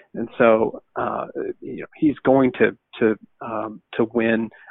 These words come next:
a sizable number of delegates, even though he has no realistic chance at the nomination anymore. And that,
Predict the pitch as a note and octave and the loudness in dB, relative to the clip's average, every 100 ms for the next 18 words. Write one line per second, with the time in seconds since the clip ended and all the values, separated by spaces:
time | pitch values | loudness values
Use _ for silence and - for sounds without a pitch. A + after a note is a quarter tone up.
0 | - - A#2 A#2 A#2 A#2 A2+ A2+ A2+ G#2+ | -10 -2 2 2 0 -2 0 0 2 0
1 | - G#2+ G2+ A#2 B2 - A#2+ G#2+ G#2+ G#2+ | 2 2 2 2 0 2 -2 -2 -2 -2
2 | G#2+ A2 G#2 A2 G#2 A2 A2 G#2+ - G#2+ | 0 0 2 0 0 0 0 -2 -2 -4
3 | - C3 C3 - - G#2+ A2 G#2+ G#2+ G#2 | -2 2 2 0 -8 -6 -2 -2 -2 -4
4 | G#2+ - G#2+ G#2 G#2+ A#2 C#3+ G2+ G#2 - | -4 -4 -4 -6 -8 -8 -4 -4 -4 -12
5 | - - _ _ _ _ C#3 C3 B2+ C3 | -20 -20 _ _ _ _ 0 2 2 2
6 | C#3+ D#3+ | 2 0